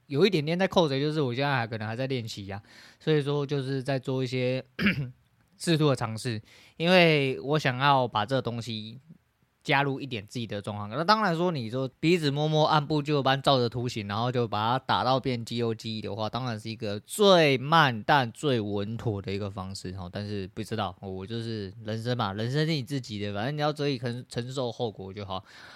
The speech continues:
啊，这礼拜可能会有一些质变的东西啊，不好说，所以，呃，之后再来跟大家讲好了。啊，交易部分今天就先讲到这样。总而言之，整体的状况我觉得慢慢的明朗了，吼，慢慢明朗。虽然说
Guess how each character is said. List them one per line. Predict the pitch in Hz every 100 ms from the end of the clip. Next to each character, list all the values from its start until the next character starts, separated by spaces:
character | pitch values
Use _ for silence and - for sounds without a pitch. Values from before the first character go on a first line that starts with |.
| -
啊， | - 151 160 165
这 | 170 165
礼 |
拜 | 135 160 139 131 123 123 117
可 | - 117
能 | 123
会 | 135
有 |
一 | 131
些 | 127
质 | 127 123 113
变 | 127 117
的 | 110
东 | 107 107
西 | 113 104
啊， | 95
不 | 123
好 | 113 92
说， | - 101 104
所 | 113
以， | 110 104 95 92 90
呃， | 101 101 98 92 92 _ _ _
之 | - 120
后 | 120 117
再 | 117
来 | 104
跟 | 101
大 | 101 98
家 |
讲 | 101 95
好 | 98 -
了。 | - - -
啊， | 180
交 | 196 196
易 |
部 | 196
分 | 190 175
今 | 175
天 | 170 170 170
就 | 170 151
先 | 139 143
讲 | 113
到 | 107
这 | 107
样。 | 104 107
总 | 113 127
而 |
言 | 131
之， | 139 151 160 _
整 | - 131
体 | 147 135
的 | 107
状 | 107 123
况 | 120 123 110 104 101
我 | 104
觉 | 104
得 | 107 104 104 98 -
慢 | 143
慢 | 151 151
的 | 120
明 | 110 104 117
朗 | 101 104
了， |
吼， | - 120
慢 | 151 208
慢 | 208
明 | 170 147 160
朗。 | 135 117
虽 | 160
然 | 143
说 | 139 147 143 143